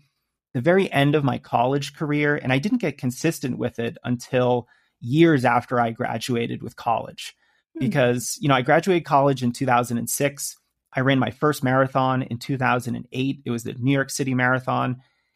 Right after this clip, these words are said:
Speaker 1: And it went okay. I wasn't, like, super thrilled with my time. I had a very cliche experience of hitting the wall at mile twenty. Every mile got slower and slower. I think mile twenty-five, the senior citizen just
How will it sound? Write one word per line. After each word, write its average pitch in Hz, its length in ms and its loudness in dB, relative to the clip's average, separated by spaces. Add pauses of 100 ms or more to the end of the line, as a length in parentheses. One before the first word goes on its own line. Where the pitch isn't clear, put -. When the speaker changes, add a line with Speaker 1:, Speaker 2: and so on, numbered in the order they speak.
(220)
Speaker 1:
And 160 60 2
it 190 80 2
went 269 180 6
okay. 131 500 2
I - 140 -2
wasn't, 185 280 0
like, 143 140 0
super 147 380 -2
thrilled 127 380 0
with 123 100 -6
my 117 140 -4
time. 131 520 -2
I - 120 -6
had 131 100 -2
a 120 60 -2
very 135 260 2
cliche 127 720 -2
experience 123 720 -2
of - 80 -20
hitting 143 300 -2
the 107 80 -4
wall 120 340 0
at - 80 -8
mile 113 340 -8
twenty. 143 520 -2 (340)
Every 156 360 0
mile 131 380 2
got 120 220 -2
slower 135 480 2
and 120 240 -4
slower. 127 640 0 (480)
I 127 60 -2
think 151 140 0
mile 131 260 2
twenty-five, 123 720 2
the - 80 -6
senior 135 400 0
citizen 127 560 -4
just - 280 -8